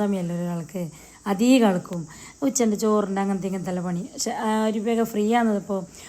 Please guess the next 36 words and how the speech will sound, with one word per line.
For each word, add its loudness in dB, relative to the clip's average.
ആ 0
ഒരു 2
ചോറ് 4
വെച്ചിട്ട് -4
ഒന്നര -2
ഒരു -2
രണ്ട് -4
മണി -6
ആ -2
ഒരു -4
ടൈമിലല്ലേ -6
അല്ലേ. -6
പക്ഷെ 0
ഞാനധികം 6
ഉറങ്ങലില്ല 2
പതിനൊന്ന് -4
മണി -4
ആ -4
ഒരു -6
ടൈമിൽ -6
തന്നെയാണ്. -4
എനിക്ക് -2
ഈ 4
രാവിലെ 4
എനിക്ക് 0
ഇന്നുണ്ടെന്നില്ല, -2
പതിനൊന്ന് 0
മണിയാകുമ്പോൾ 0
നല്ല 0
ഉറക്കം -4
വരും. -6
ഞാൻ 4
ആ 6
ഉറക്കം 0
വരുമ്പോൾ 6
പോയിട്ട് 0